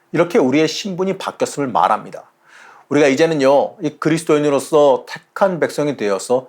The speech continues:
삶을 통해 하나님의 아름다운 덕을 보이며 살아가야 됩니다. 그렇기 때문에 모든 성도는 어떠한 일을 행하든지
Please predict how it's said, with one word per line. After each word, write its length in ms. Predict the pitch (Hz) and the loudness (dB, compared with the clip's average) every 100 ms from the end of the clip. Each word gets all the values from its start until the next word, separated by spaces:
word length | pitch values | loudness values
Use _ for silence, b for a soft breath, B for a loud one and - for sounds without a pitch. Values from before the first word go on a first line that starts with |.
| _ | _
삶을 640 | - - 92 110 131 139 - | -14 -6 0 0 0 -6 -6
통해 420 | 131 135 139 135 _ | -2 2 2 0 _
하나님의 600 | _ - 151 156 156 165 | _ -6 2 4 4 4
아름다운 600 | 147 87 104 131 151 160 | 4 4 0 2 2 2
덕을 300 | 151 120 139 | 0 -2 -2
보이며 340 | - 131 139 139 | -2 -4 -2 -6
살아가야 600 | - 95 110 104 104 123 | -6 0 0 2 0 0
됩니다. 400 | 95 90 - - _ b b - | -2 -10 -18 -20 _ b b -4
그렇기 300 | 143 156 170 | 2 2 2
때문에 280 | 156 160 | 0 0
모든 460 | 135 98 113 151 202 | -2 -2 -4 -2 -4
성도는 520 | - 160 143 147 156 156 _ - | -6 -6 -2 0 -2 -6 _ -6
어떠한 640 | 92 127 _ - 156 131 | -4 -4 _ -2 -2 -2
일을 240 | 117 117 | -4 -4
행하든지 760 | - - 120 117 107 101 120 | -4 -6 -4 -4 -4 -10 -12